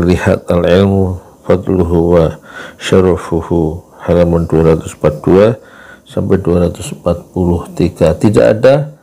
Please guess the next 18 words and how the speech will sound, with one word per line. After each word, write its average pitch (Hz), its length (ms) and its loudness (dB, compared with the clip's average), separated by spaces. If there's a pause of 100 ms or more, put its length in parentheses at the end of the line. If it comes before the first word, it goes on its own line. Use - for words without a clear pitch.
(320)
sesuatu 123 480 0
yang 120 160 2
lebih 113 240 0
bermanfaat 101 800 0
bagi 92 240 -2
hati 98 380 2 (840)
daripada 98 500 4
membaca 92 460 2
Al-Quran 92 580 2
dengan 87 240 0
tadabbur 87 920 0 (100)
dan 85 240 -2
tafakkur. - 800 -6 (1120)
Mengapa? 107 800 2
Karena 95 240 -4
hal 90 240 -4
itu 92 320 -2
mengumpulkan 98 1040 0